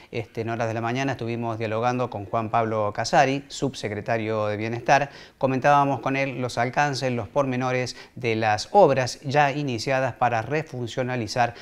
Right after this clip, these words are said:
las ciento cuatro viviendas de lo que son las residencias estudiantiles universitarias. Esto nos comentaba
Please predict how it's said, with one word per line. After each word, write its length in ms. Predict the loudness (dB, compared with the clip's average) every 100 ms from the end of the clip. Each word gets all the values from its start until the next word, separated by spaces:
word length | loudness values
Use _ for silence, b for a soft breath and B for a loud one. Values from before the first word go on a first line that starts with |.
| B -10
las 200 | -6 -4
ciento 460 | -2 -2 -4 -4
cuatro 480 | 0 0 0 -4 -4 B B -6
viviendas 680 | 0 2 2 2 0 -2 B B
de 140 | -4 -2
lo 140 | -2
que 120 | -4
son 260 | -4 -2 0
las 140 | -2
residencias 680 | -2 -4 -4 -2 -2 -4 -4
estudiantiles 880 | -6 -4 -4 -4 -4 -4 -4 -4 -6 -8
universitarias. 920 | -8 -6 -8 -8 -12 -14 -14 -16 -10
Esto 260 | -8 -6 -4
nos 160 | -4 -4
comentaba 580 | -4 -2 0 2 0